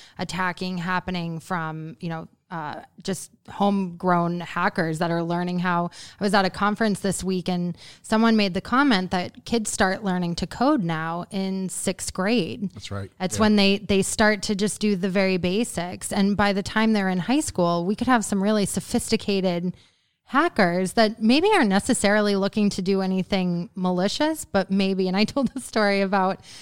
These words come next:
Speaker 1: on the last time we were together, a, a high school boyfriend of mine that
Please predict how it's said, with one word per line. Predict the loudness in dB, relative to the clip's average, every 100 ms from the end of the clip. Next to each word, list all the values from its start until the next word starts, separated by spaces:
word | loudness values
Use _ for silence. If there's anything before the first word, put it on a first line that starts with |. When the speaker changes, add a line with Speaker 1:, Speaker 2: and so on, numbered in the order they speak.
| -10
Speaker 1:
on | -2 2
the | 4
last | 2 2
time | 2
we | 2
were | 2
together, | 0 0 0 0 -2 -2
a, | -2 0 -2 -6
a | -4 0
high | 0
school | 0 0 0
boyfriend | 2 4 4 4
of | 4
mine | 0 0 -2
that | -4 -6